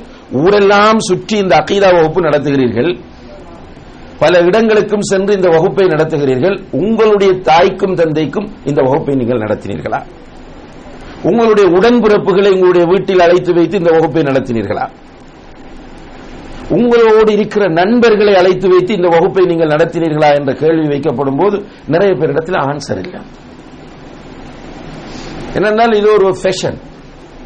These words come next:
ஒரு time passing. உண்மையிலே உயிரோட்டமாக உபதேசம் செய்கிறவர் முதலில் அவருடைய வீட்டில் இருந்து ஆரம்பிக்க வேண்டும். அவருடைய மனைவிக்கு அகீதாவை படித்துக் கொடுக்க வேண்டும்.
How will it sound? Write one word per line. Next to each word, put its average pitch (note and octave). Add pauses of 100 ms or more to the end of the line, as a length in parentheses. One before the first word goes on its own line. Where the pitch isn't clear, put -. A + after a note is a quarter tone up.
(760)
ஒரு G3
time G#3+
passing. D#3 (1120)
உண்மையிலே A#3
உயிரோட்டமாக A3
உபதேசம் G#3
செய்கிறவர் F3+
முதலில் A3
அவருடைய G3
வீட்டில் A3+
இருந்து G#3
ஆரம்பிக்க F#3
வேண்டும். F3 (880)
அவருடைய F#3+
மனைவிக்கு A3
அகீதாவை G#3+
படித்துக் F#3
கொடுக்க F#3
வேண்டும். F3+